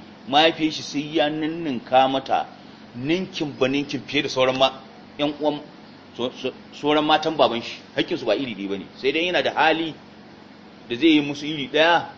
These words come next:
ko don wata nasara, to, sai ya yi. Amma in bai da halin ya haɗa su duka,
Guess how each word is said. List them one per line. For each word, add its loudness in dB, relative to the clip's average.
ko 2
don 0
wata -4
nasara, 2
to, -12
sai 2
ya 8
yi. 0
Amma 2
in -2
bai 6
da 4
halin 2
ya -2
haɗa 0
su -10
duka, -4